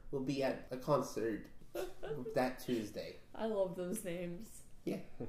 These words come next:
Speaker 2: Strawberry Sunshine, and it's pretty fun.
Speaker 1: Yeah.
Speaker 2: Isn't that one a metal band?
Speaker 1: Yeah. And that's, you know that this is, like,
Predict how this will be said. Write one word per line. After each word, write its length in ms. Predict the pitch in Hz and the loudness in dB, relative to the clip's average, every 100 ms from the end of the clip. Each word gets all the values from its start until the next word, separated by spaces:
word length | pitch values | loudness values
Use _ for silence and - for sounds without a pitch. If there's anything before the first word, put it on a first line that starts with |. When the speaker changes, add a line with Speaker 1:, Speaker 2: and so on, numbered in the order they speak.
| - | -4
Speaker 2:
Strawberry 540 | - - 208 202 190 208 | -6 2 4 4 0 -2
Sunshine, 540 | 190 208 - 170 165 | -2 -4 -4 -4 -2
and 120 | 165 233 - - - - | -4 -2 -2 -2 -4 -4
it's 100 | - | -6
pretty 160 | - - - | -8 -8 -6
fun. 120 | - - - - - | -4 -4 -4 2 6
Speaker 1:
Yeah. 100 | 370 - - - - - - - - - - - - - - - - - - | 6 6 -2 0 0 2 -2 -2 -2 -2 -4 -4 -8 -8 -8 -8 -8 -8 -6
Speaker 2:
Isn't 220 | 370 494 | -4 0
that 80 | 277 | 4
one 120 | 269 | 6
a 40 | 220 | 6
metal 260 | 175 185 | 4 2
band? 380 | 170 196 220 214 - - - - - - - - | 2 0 0 -2 -4 -8 -10 -8 -8 -8 -8 -2
Speaker 1:
Yeah. 80 | - - - - 277 - - 123 | -2 -2 -6 -8 -6 -6 -2 6
And 120 | 139 | 10
that's, 300 | 147 - - - - - - - | 10 8 0 0 0 -6 -8 6
you 100 | 160 | 10
know 160 | 190 185 | 10 12
that 420 | 170 - - - | 10 8 0 -6
this 260 | 202 - | -6 -4
is, 120 | 110 107 | -2 0
like, 180 | 95 | -2